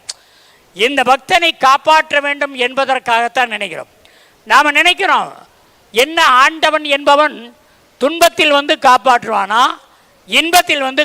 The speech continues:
காப்பாற்றுவாரா? இது ஒரு கேள்வி. ஒரு மனிதன் நடந்து போயிட்டு இருக்கான், பின்னால திரும்பி பார்த்தா ரெண்டு பாத சுவடுகள் இருந்து மனுஷனுக்கு ரொம்ப சந்தோஷம். "ஓ,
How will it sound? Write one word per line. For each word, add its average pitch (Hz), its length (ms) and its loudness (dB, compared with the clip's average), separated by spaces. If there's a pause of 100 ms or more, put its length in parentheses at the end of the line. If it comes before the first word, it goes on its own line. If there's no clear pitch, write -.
(120)
காப்பாற்றுவாரா? 233 680 0 (1120)
இது 220 160 0
ஒரு 214 80 -4 (100)
கேள்வி. 233 340 0 (1120)
ஒரு 233 180 -12
மனிதன் 285 340 0
நடந்து 262 240 -4
போயிட்டு 220 240 0
இருக்கான், 196 300 -8 (480)
பின்னால 311 340 2 (160)
திரும்பி 277 240 0 (100)
பார்த்தா 226 240 -2 (220)
ரெண்டு 277 320 -6 (180)
பாத 262 320 2 (120)
சுவடுகள் 233 500 -2
இருந்து 180 240 -12 (680)
மனுஷனுக்கு 269 480 -2
ரொம்ப 247 160 0 (140)
சந்தோஷம். 240 500 -2 (140)
"ஓ, 170 40 -4